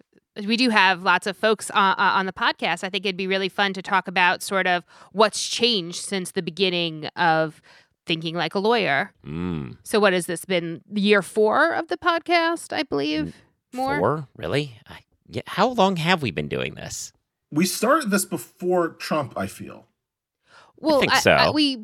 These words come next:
Speaker 1: pretty much are every week, and it's fifty-two weeks in a year.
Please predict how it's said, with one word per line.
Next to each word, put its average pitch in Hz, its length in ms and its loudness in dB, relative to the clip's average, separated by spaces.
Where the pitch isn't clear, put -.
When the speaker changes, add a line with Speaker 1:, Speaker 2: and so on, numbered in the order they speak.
Speaker 1:
pretty 320 160 2
much 269 220 2
are 247 40 4
every 214 280 0
week, 202 320 -6
and 175 420 -6
it's - 240 -10
fifty-two 220 480 -2
weeks 190 300 -6
in 185 100 -2
a 175 60 0
year. 165 640 0